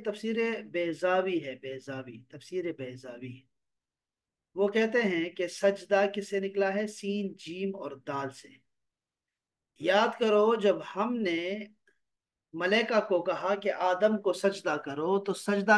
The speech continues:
کرنے کا حکم کب نازل ہوا؟ اس میں دو قول ہیں۔ پہلا یہ کہ حضرت آدم کا فرشتوں کو اسماء سے آگاہ کرنے کے بعد حکم ہوا۔ جب آدم نے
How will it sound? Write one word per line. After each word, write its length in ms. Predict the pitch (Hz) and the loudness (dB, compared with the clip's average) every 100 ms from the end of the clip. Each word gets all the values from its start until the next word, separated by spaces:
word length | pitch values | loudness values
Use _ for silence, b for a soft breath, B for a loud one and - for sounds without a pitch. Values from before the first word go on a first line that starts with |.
| 208 | 4
کرنے 340 | 214 220 226 | 0 2 0
کا 220 | 214 170 185 | 2 2 2
حکم 320 | 196 220 196 | 0 0 0
کب 220 | 269 226 | 0 0
نازل 420 | 165 139 131 127 | 0 -2 -4 -8
ہوا؟ 240 | 123 107 110 _ _ _ _ _ _ | -12 -20 -20 _ _ _ _ _ _
اس 260 | 233 220 208 | -2 0 0
میں 180 | 196 | 0
دو 420 | 156 139 196 196 196 | 0 6 10 10 8
قول 220 | 147 135 | 2 0
ہیں۔ 180 | 135 131 202 | -2 -4 -2
پہلا 300 | 202 214 208 | 2 4 4
یہ 360 | 180 214 240 | 4 2 2
کہ 120 | 226 196 | 0 -2
حضرت 280 | 190 190 196 | -2 -4 -4
آدم 560 | 175 170 190 196 214 196 | -2 2 2 2 -2 0
کا 180 | 175 | 0
فرشتوں 580 | 170 170 190 202 214 202 | 0 -2 -2 0 0 0
کو 380 | 208 190 202 202 | 2 4 4 2
اسماء 540 | 170 - 170 170 185 208 | -4 -4 -4 2 4 4
سے 220 | - 185 | 0 -6
آگاہ 540 | - 143 160 160 190 180 | -4 -4 -2 4 2 2
کرنے 400 | 190 185 190 180 | -4 -6 -6 -6
کے 200 | - 151 | -4 -6
بعد 320 | 131 185 208 | 6 10 10
حکم 420 | 196 165 156 147 | 8 0 -4 -6
ہوا۔ 260 | 131 127 - _ _ _ _ _ _ _ 160 | -8 -10 -16 _ _ _ _ _ _ _ -4
جب 120 | 165 | 2
آدم 300 | 185 190 208 | 2 2 0
نے 260 | 202 240 | 2 0